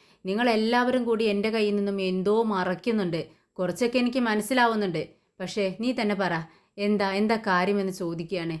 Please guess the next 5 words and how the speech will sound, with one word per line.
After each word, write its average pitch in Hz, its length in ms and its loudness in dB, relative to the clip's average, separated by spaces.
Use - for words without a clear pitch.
അങ്ങനെ 294 260 0
അലീന 247 400 2
മുത്തശ്ശിയുടെ 214 560 -2
അടുത്ത് 190 240 0
സത്യങ്ങളെല്ലാം 202 920 0